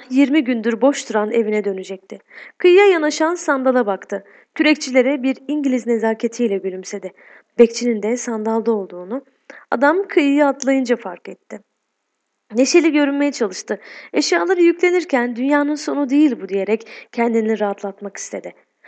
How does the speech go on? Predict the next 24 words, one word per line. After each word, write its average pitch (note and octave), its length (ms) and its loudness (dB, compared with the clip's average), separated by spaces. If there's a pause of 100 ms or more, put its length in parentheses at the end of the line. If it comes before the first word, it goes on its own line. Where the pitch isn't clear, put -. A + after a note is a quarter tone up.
(160)
Sandal E4 420 0
kıyıdan C#4 520 2
uzaklaşırken A#3+ 840 -4 (220)
kaçamak D#4+ 480 -4
gözlerle A#3+ 640 2
köşke A3+ 420 -8
doğru F#3+ 280 -10
baktı. F3+ 360 -18 (560)
Leyla A#3+ 400 8 (220)
şu - 180 -12
pervazlardan A#3 880 -2
hangisinin A3 640 -10
ardında F#3+ 440 -10
ağlıyordu F#3+ 640 -10
kim F#3 180 -20
bilir. - 320 -20 (480)
Yoksa C#4+ 260 2
gülüyor D#4+ 400 2
muydu? A3 380 0 (300)
"İyi D4+ 160 6
ki B3+ 420 -6
gitti." A#3+ 280 -8
mi A3+ 140 -4
diyordu? G3+ 460 -8